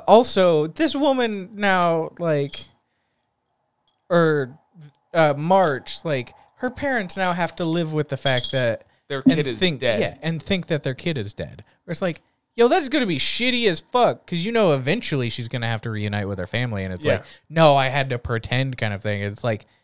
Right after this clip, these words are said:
Speaker 1: that's gonna have some mental f-, fuckery to it. But, uh, <laughs>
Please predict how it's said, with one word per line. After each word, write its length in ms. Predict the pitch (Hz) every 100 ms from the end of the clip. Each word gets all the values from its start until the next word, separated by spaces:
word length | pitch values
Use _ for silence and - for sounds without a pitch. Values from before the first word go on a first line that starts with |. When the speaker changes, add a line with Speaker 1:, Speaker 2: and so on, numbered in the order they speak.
| _ _ _ _ _
Speaker 1:
that's 180 | - -
gonna 180 | 180 170
have 220 | 165 156
some 140 | 147
mental 300 | 139 139 135
f-, 140 | 117 - - 143 -
fuckery 420 | 127 - 120 113
to 160 | - 110
it. 180 | 92 - _ _ _ _ -
But, 640 | 135 131 127 117 107 -
uh, 440 | 120 120 107 98 - _ _ _ _ _
<laughs> 540 | - - 202 - 180